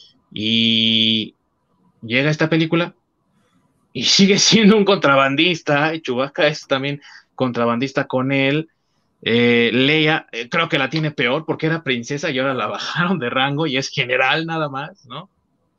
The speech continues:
Y Luke está perdido, ¿no? Entonces, no sé cómo lo ven ustedes, amigos. Yo pienso que este es, eh, un problema fuerte dentro de esta primera película de Disney. ¿Tú qué piensas, mi querido Masacre?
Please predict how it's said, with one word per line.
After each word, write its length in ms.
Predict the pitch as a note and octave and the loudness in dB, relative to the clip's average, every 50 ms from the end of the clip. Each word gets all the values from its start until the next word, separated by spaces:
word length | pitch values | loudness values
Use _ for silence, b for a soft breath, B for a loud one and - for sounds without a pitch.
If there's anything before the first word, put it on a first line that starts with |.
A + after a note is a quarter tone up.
| _ _ _ | _ _ _
Y 220 | - A2+ B2 B2 | -4 -2 0 2
Luke 240 | C3+ D#3 F#3 F3 - | 2 2 2 0 -2
está 240 | - - A#2+ A2+ - | -4 -6 -6 -6 -4
perdido, 480 | - G2+ F#2 F#2+ F#2 F#2 F2+ F2+ F2+ F#2 | -6 -8 -8 -10 -12 -14 -16 -16 -14 -14
¿no? 140 | A2 B2+ | -12 -12
Entonces, 500 | C3+ B2 - B2 B2 A#2 - A#2+ A2 - | -12 -10 -10 -8 -8 -6 -6 -8 -6 -4
no 140 | B2+ C#3 D#3 | -4 -2 0
sé 100 | D#3 E3 D#3 | 0 2 2
cómo 160 | D#3+ D#3+ D3+ | 4 4 4
lo 60 | D3 | 4
ven 100 | D#3 D3+ | 4 2
ustedes, 280 | C#3+ - E3 D#3+ D#3 D#3+ | 2 2 2 2 2 2
amigos. 400 | D#3 D#3 D#3 E3 E3 D#3+ - B B B B B B B B - | 2 2 2 2 0 0 -4 B B B B B B B B -2
Yo 140 | C#3+ D3 | -2 0
pienso 280 | - F#3+ F3+ D#3+ F3+ - | 2 0 0 0 -2 -2
que 80 | - E3 | -2 -2
este 280 | D#3 - E3+ E3 E3 | -2 0 0 2 2
es, 220 | D#3+ D#3+ - - _ _ _ | 0 0 -4 -10 _ _ _
eh, 320 | - A#2 A#2 A2+ A2+ - - C3+ | -4 -2 0 0 0 -2 -2 -2
un 200 | C#3 D#3 D3+ D#3 | -2 -2 0 0
problema 440 | C#3+ C3 B2 C3 B2+ C3 A#2+ - - | 0 2 2 2 2 2 0 -2 -6
fuerte 600 | - - - C3 C3+ C3 B2+ B2+ - - E3 D#3+ | -14 -8 -2 2 4 4 4 2 -2 -4 -4 -2
dentro 460 | B2 A#2+ B2+ B2+ B2+ A#2+ - C3+ C3 | 0 0 0 0 0 -2 -2 -4 -2
de 160 | A2 A#2 A2+ - | -2 -2 -2 -4
esta 360 | - A#2+ A#2+ - - B2 A#2+ - | -4 -8 -6 -6 -6 -6 -6 -6
primera 460 | - G2 F#2 F#2 F#2+ F#2+ G2 G2 - | -8 -10 -8 -8 -6 -6 -6 -6 -6
película 520 | - C3 B2 A#2 A2+ - A#2+ A#2+ A#2+ A2+ | -4 -4 -2 -4 -4 -4 -4 -2 -2 -2
de 180 | G2 G#2 G2+ G2+ - | -2 -2 -4 -4 -2
Disney. 480 | D3 E3+ E3+ D#3 - F#3+ F3+ - - _ _ - | -4 -4 -4 -4 -8 -10 -10 -10 -14 _ _ -10
¿Tú 100 | E3 D#3+ | -6 -2
qué 120 | F3 E3+ | -2 -2
piensas, 300 | - D#3 E3 D3+ D3 A#2+ | 0 0 0 0 2 0
mi 100 | A#2 A2+ | 0 0
querido 260 | - A#2+ B2 B2+ B2 G#2+ | 2 2 2 2 2 2
Masacre? 540 | G#2 G2 - - A#2+ - - F#2 E2+ - | 0 -2 -2 -2 -4 -4 -6 -10 -12 -12